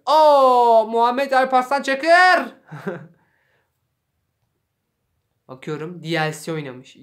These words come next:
Oo, iki bin on dokuz. Büyük bir ihtimal. Bu kardeşimiz eğer takip açı-, açıksa ki açık, büyük bir ihtimal Emirhan Kürü'yü takip ediyor gibime geliyor. Bakayım.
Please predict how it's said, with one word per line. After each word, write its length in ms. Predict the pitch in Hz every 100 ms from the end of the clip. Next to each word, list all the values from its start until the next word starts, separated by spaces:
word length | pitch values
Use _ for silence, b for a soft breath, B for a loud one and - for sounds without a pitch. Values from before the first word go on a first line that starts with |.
| -
Oo, 260 | 151 160 143
iki 180 | 143
bin 80 | 151
on 180 | 156 160
dokuz. 340 | 135 127 _ _
Büyük 220 | 143 151 _
bir 60 |
ihtimal. 360 | _ 143 135 175 175 b b b b -
Bu 60 |
kardeşimiz 560 | 175 165 165 165 175 175
eğer 280 | 165 175 175
takip 360 | 160 160 -
açı-, 340 | 165 165 - 160
açıksa 480 | 160 175 - 156
ki 120 | 156 143
açık, 460 | - 180 175 _
büyük 340 | - 170 180 _
bir 60 |
ihtimal 200 | _ 175 170
Emirhan 360 | 151 156 156
Kürü'yü 260 | 160 160 165
takip 340 | 143 139 _
ediyor 220 | 139 143
gibime 320 | 139 135 135 135
geliyor. 340 | 117 117 120
Bakayım. 440 | 131 _ 165 175